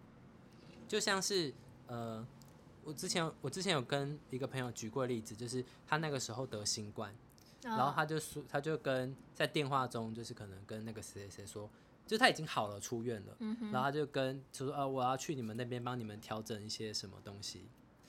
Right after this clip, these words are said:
Speaker 1: 然后那些，那个，那边的人就很害怕，说，“啊，你会不会传染给我啊？什么什么的。”然后“你这样，什么什么，就是很紧张这样。”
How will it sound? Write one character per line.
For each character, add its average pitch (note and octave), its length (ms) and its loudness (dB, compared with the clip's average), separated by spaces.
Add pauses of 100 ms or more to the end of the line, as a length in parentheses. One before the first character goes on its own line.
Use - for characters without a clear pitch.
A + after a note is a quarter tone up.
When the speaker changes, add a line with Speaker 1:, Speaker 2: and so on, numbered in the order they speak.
(200)
Speaker 1:
然 C3+ 140 4
后 D3 80 6
那 F3 140 2
些， E3 160 -2
那 F#3 120 0
个， C#3+ 300 4
那 F#3 100 4
边 E3 180 2
的 D3 100 4
人 A2+ 160 0
就 C#3+ 120 -2
很 A2+ 140 -6
害 B2 160 -2
怕， A#2+ 120 -2
说 B2+ 140 -6 (200)
，“啊， C4 120 8 (120)
你 B3+ 80 8
会 C#4 60 8
不 C#4 40 6
会 C#4+ 60 8
传 A#3 180 6
染 A#3 140 6
给 G3 180 6
我 G#3+ 240 6
啊？ D#3+ 180 4
什 D3+ 60 0
么 D3 120 -4
什 C3+ 60 -6
么 C3 100 -4
的。” C3 100 -6 (240)
然 F3 100 -2
后 G3 80 2
“你 G#3 100 2
这 G#3 120 0
样， G#3+ 100 0
什 G#3+ 40 -4
么 G#3 100 -4
什 F#3+ 140 -4
么， E3 340 -2
就 G3 120 -4
是 F#3 80 -2
很 C3+ 160 0
紧 A2+ 240 -2
张 G#2 240 -6
这 A#2 60 -6
样。” G#2+ 100 -6